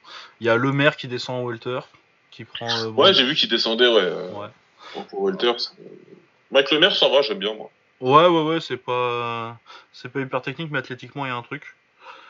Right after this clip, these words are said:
Speaker 2: Ouais,
Speaker 1: Euh,
Speaker 2: ouais.
Speaker 1: qui prend Brandon Moreno, qui est pas, ouais, c'est pas trop mal non plus. Je suis un peu mauvaise langue. C'est pas si mal pour un tournoi américain, mais bon, ça reste un tournoi, euh, niveau américain, quoi.
Speaker 2: Ouais,
Speaker 1: Et
Speaker 2: quand
Speaker 1: puis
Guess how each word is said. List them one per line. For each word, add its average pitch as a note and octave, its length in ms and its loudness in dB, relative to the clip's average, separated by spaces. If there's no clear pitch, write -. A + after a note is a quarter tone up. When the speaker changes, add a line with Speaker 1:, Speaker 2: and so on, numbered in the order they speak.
Speaker 2:
Ouais, G#2+ 100 -4
Speaker 1:
Euh, A2 360 -6
Speaker 2:
ouais. F2 80 -10
Speaker 1:
qui B2+ 80 -10
prend B2 180 -6
Brandon C3+ 240 -4
Moreno, D3 420 -2
qui E3+ 120 -4
est D3+ 40 0
pas, D3+ 160 2
ouais, D3 160 2
c'est C3 160 -10
pas B2 120 -8
trop - 180 -12
mal B2 160 -6
non A#2 120 -14
plus. A2+ 260 -16
Je - 100 -20
suis - 80 -16
un G#2 40 -16
peu - 140 -20
mauvaise G#2+ 280 -12
langue. G#2 180 -16
C'est - 120 -20
pas G2+ 120 -14
si - 220 -16
mal G#2 240 -10
pour G2 120 -14
un G2 40 -10
tournoi G2+ 240 -14
américain, G2+ 380 -12
mais F#2+ 80 -12
bon, G2 140 -14
ça F#2 140 -12
reste F#2 180 -8
un G2 60 -12
tournoi, G2+ 340 -14
euh, F#2+ 80 -10
niveau F#2+ 280 -14
américain, F#2+ 460 -16
quoi. - 120 -20
Speaker 2:
Ouais, B2 180 2
Speaker 1:
Et - 20 -2
Speaker 2:
quand A2+ 120 -4
Speaker 1:
puis B2 80 0